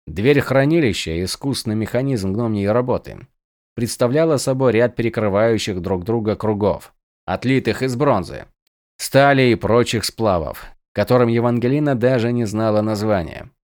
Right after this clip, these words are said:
Достаточно прочных, чтобы выдержать самый мощный и слаженный удар магии. Вся башня могла бы обрушиться до основания. Но на этой двери не осталось бы даже царапины.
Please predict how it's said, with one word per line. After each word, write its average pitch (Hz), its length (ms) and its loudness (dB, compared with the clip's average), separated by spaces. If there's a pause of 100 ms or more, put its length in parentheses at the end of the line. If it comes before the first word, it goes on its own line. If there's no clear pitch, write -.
(380)
Достаточно 131 680 0
прочных, 120 540 2
чтобы 90 280 -2
выдержать 127 520 0
самый 131 360 0
мощный 120 540 0
и 120 40 0
слаженный 110 640 0
удар 110 260 0
магии. 92 560 -4 (640)
Вся 127 260 2
башня 113 460 2
могла 104 340 2
бы 104 100 2
обрушиться 107 540 0
до 101 140 0
основания. 107 680 -4 (380)
Но 123 180 2
на 143 180 4
этой 190 280 2
двери 135 360 2
не 123 140 0
осталось 113 500 2
бы 95 140 -2
даже 117 340 0
царапины. 110 640 0